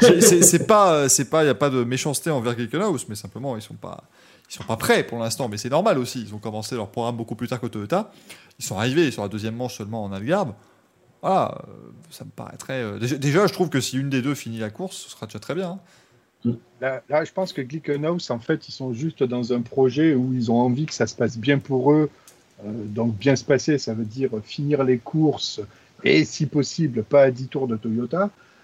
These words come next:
Speaker 2: Euh, enfin, sur les courses de six heures normales, après les vingt-quatre heures, c'est le challenge. Mais je pense que Glickenhaus, là, ils sont dans un, il, il va peut-être rentrer dans un processus où il va dire, euh, « Regardez, notre voiture, elle n'est pas si dégueulasse que ça. Euh, s'il y a une écurie privée qui veut acheter nos protos, c'est quand vous voulez, quoi. »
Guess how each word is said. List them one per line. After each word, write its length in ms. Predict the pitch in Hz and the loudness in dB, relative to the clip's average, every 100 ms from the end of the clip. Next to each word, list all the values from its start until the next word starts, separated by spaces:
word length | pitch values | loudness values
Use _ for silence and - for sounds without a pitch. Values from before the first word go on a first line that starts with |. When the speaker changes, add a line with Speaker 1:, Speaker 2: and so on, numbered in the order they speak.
| _ 110 | _ -12
Speaker 2:
Euh, 160 | 107 101 | -10 -10
enfin, 200 | 113 135 | 0 0
sur 240 | 110 - 123 | 2 0 4
les 120 | 127 | 4
courses 400 | - 160 - 131 | 4 2 2 -2
de 120 | 110 120 | -2 -4
six 340 | - 131 123 | -4 -4 4
heures 260 | 131 127 117 | 4 4 0
normales, 420 | 117 135 170 175 | -2 0 0 0
après 240 | 104 - | -4 -2
les 60 | 117 | 0
vingt-quatre 400 | 110 107 113 - | 0 -6 -4 0
heures, 120 | 120 | 0
c'est 160 | - 107 | -2 -10
le 140 | 104 104 | -10 -2
challenge. 440 | 139 165 175 123 - _ - | 2 2 2 -2 -12 _ -14
Mais 60 | 113 | -4
je 80 | - | 2
pense 200 | 202 - | 2 4
que 180 | 165 | 2
Glickenhaus, 640 | 156 160 160 165 196 196 160 | 2 0 -2 2 2 0 -4
là, 140 | 170 | -2
ils 80 | 156 | -2
sont 160 | 151 | -2
dans 260 | 143 135 135 | 0 0 0
un, 300 | 139 139 135 135 123 _ _ - | 0 0 0 -2 -6 _ _ -4
il, 200 | 117 147 165 165 | -2 0 -2 -2
il 100 | 147 | 2
va 120 | 165 | 2
peut-être 300 | - 202 - | 2 0 2
rentrer 220 | 170 - | 0 2
dans 200 | 165 139 | 2 2
un 60 | 139 | 0
processus 600 | - 143 139 - 185 - | 0 -4 -2 -2 -4 -2
où 60 | 131 | -2
il 100 | 131 | 4
va 100 | 127 | 2
dire, 360 | 139 196 196 185 _ _ - | 4 2 2 -2 _ _ -6
euh, « 80 | 113 | 0
Regardez, 560 | 117 170 165 151 180 196 | 2 4 4 4 6 4
notre 160 | 143 | 4
voiture, 300 | 147 - 180 | 0 0 0
elle 60 | 120 | -2
n'est 80 | 113 | -2
pas 180 | 185 185 | -2 -4
si 220 | - 147 | -4 -2
dégueulasse 420 | 143 139 131 - | 0 2 0 0
que 120 | 131 | -4
ça. 320 | 113 180 196 | -4 -2 2
Euh, 120 | 156 127 | 2 2
s'il 220 | - 127 | 0 2
y 20 | |
a 20 | |
une 60 | 139 | 2
écurie 320 | 143 156 160 | 4 4 4
privée 380 | - 160 156 147 | 4 2 4 2
qui 100 | 120 | 0
veut 140 | 123 | 0
acheter 180 | 123 160 | 0 2
nos 140 | 143 | 2
protos, 400 | 117 127 117 190 | 2 0 4 2
c'est 100 | 180 | 2
quand 140 | - 156 | 0 2
vous 160 | 160 | 2
voulez, 260 | 156 147 127 | 2 4 2
quoi. » 180 | 110 | 0